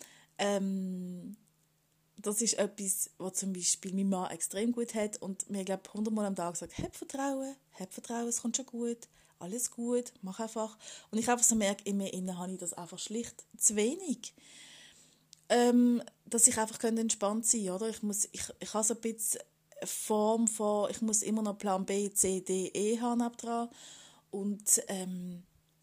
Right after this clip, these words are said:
ja, wie eine leichte Form von Kontrolle, ja.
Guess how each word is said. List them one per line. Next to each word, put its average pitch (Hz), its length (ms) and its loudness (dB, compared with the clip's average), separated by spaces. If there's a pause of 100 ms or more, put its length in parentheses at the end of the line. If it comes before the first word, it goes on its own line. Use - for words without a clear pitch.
(100)
ja, 262 320 6 (760)
wie 220 200 2
eine 262 160 8
leichte 233 340 2
Form 226 240 2
von 226 120 -6
Kontrolle, 185 500 -2
ja. 160 260 -4